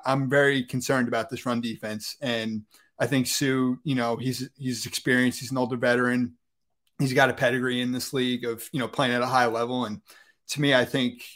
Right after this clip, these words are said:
you know, the, the Jets salary cap space, I wanna say right now it's hovering around ten million. And obviously after final cuts, space will, you know, uh, you know, create itself. So,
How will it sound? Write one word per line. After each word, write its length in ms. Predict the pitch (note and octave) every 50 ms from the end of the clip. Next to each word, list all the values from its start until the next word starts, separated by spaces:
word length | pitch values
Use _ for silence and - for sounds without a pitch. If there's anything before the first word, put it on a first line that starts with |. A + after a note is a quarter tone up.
| _ _ _ _ _ _
you 140 | F#3 C3+
know, 180 | B2 A#2+ A2+ A#2
the, 140 | A#2+ C3 D3
the 200 | D3 D3+ C#3+ C#3
Jets 320 | C3 - E3 D3 C3+ -
salary 320 | - D3+ B2+ B2+ C3 C3+ B2+
cap 240 | - C#3+ C#3 B2
space, 400 | - - - C#3 C3+ C3+ B2+ - - C3+
I 60 | C3
wanna 200 | C3 C3+ C3 B2
say 120 | - C#3+
right 180 | B2+ A#2+ B2+ C3
now 180 | B2+ B2 A#2
it's 140 | A#2 A#2 -
hovering 260 | - C3 B2 B2+ A#2+
around 280 | A#2 A#2 A2 A2 A2 G#2+
ten 200 | - - B2 A#2
million. 400 | A#2+ A#2 A#2 A2+ A#2+ A#2+ A#2+ A#2+
And 140 | A#2+ A#2+ B2+
obviously 380 | B2+ C3 C3 B2 - - D3
after 240 | B2+ A#2+ - - A2
final 260 | - - B2+ B2 A#2
cuts, 520 | G#2+ - - A#2 A#2+ A#2 - - - - - _ _ _ _ _
space 460 | - - - C#3 B2 A#2+ - - -
will, 360 | C3 A#2+ A#2+ A#2+ A#2+ A#2+ - _ -
you 100 | E3 C3
know, 320 | B2 A2 A2 A#2 B2 A#2+ - C3+
uh, 300 | C#3+ A#2+ G#2+ G#2 - F2 - _ _ _ _
you 100 | E3+ C#3+
know, 80 | A2+
create 300 | A2+ - - C#3+ B2 A2+
itself. 360 | - - - B2+ A#2+ B2 A#2+ -
So, 300 | - - A2 G2+ F#2+